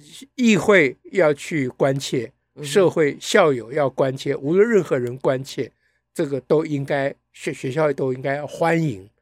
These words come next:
Speaker 2: 嗯哼，
Speaker 1: 啊，
Speaker 2: 嗯哼。
Speaker 1: 那校长说，“我在校园也听到，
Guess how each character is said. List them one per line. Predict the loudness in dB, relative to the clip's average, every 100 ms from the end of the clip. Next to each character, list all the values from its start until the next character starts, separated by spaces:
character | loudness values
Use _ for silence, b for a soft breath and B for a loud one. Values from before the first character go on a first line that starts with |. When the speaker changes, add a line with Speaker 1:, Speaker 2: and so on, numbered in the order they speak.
| -8
Speaker 2:
嗯 | -6
哼， | -4 -2
Speaker 1:
啊， | -2 -4
Speaker 2:
嗯 | -6
哼。 |
Speaker 1:
那 | 2
校 | 4
长 | 4 2
说 | 2 2
，“我 | 4 2
在 | 4 2
校 | 4 4
园 | 6 4
也 | 2 -2
听 | -6 -6 0
到， | 4 2